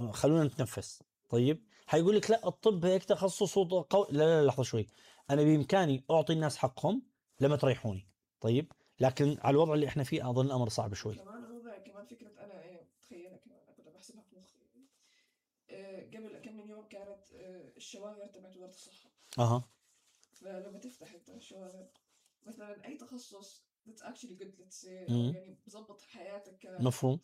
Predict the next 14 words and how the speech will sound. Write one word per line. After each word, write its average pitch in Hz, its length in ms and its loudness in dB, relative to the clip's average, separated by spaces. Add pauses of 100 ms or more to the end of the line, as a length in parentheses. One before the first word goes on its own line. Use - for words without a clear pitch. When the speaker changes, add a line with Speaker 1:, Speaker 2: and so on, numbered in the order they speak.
Speaker 2:
توازن. - 480 -20 (200)
Speaker 1:
رايح. 135 380 2
Speaker 2:
بيكونوا - 320 -16
طالبين، 240 460 -14 (260)
ما، 233 240 -18
بيكونوا 233 260 -18
محددين - 420 -20
مثلًا - 200 -20
Speaker 1:
مفهوم، 233 260 4
مفهوم. 214 280 0 (220)
Speaker 2:
بدنا 208 320 -16 (180)
ستين 247 340 -16
ألف 269 220 -14
دكتور، - 180 -14